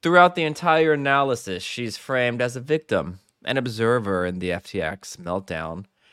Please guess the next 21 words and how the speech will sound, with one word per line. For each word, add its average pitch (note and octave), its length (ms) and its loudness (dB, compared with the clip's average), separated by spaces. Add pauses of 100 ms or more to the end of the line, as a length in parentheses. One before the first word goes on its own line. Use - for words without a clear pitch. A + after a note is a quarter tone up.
(540)
and C#3 200 4
the - 60 2
only D3+ 360 4
reference A#2+ 880 2
to C3+ 140 -2
her A#2 180 2
pre-existing A#2 840 -2
knowledge G#2 800 0 (480)
of A2 460 2 (540)
the A#2 120 -2
use A2 420 -2
of G#2 120 -2
depositor G#2 600 0
funds G#2 360 -2
as G2 140 -10
a G2 40 -4
backstop F#2 680 -4
on G#2 120 -2
Alameda's F#2+ 600 -2
liabilities G2 800 -2 (840)
was C3+ 320 0